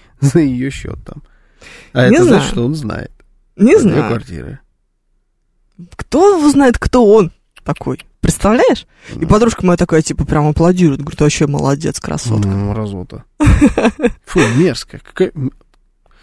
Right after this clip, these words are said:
Speaker 1: мерзкие люди. Вот, м, вроде как ноль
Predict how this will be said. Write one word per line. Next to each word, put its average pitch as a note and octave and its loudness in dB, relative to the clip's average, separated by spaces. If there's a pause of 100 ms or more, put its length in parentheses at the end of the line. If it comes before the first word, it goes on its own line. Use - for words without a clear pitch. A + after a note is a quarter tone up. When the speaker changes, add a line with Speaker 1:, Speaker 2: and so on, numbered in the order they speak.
(380)
Speaker 1:
мерзкие D3+ 0
люди. A3 -4
Вот, A3 -4
м, F3+ -8
вроде A3+ -2
как - -8
ноль F#3 2